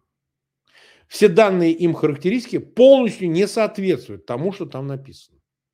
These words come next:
Полностью не соответствуют. Вообще полностью, вообще.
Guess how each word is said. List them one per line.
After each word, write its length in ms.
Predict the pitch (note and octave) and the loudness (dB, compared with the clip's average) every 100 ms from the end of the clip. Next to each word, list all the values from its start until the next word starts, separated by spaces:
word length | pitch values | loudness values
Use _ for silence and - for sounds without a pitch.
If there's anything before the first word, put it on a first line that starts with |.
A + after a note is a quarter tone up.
| _ _ _ _ _ _ _ _ _ _ _ _ _ _ _ _ _ _ | _ _ _ _ _ _ _ _ _ _ _ _ _ _ _ _ _ _
Полностью 520 | G3 G3 B2 - G#2 | 6 6 4 -6 -18
не 80 | F#2+ | -20
соответствуют. 540 | F#2 F#2 G2+ _ _ _ _ _ _ _ | -20 -20 -20 _ _ _ _ _ _ _
Вообще 320 | C#3+ C#3+ E3 | -10 -4 -6
полностью, 720 | - _ F3+ E3 A#2+ - G#2+ | -6 _ 4 4 2 -8 -14
вообще. 460 | C3 C#3+ - F#2+ | -14 -14 -18 -20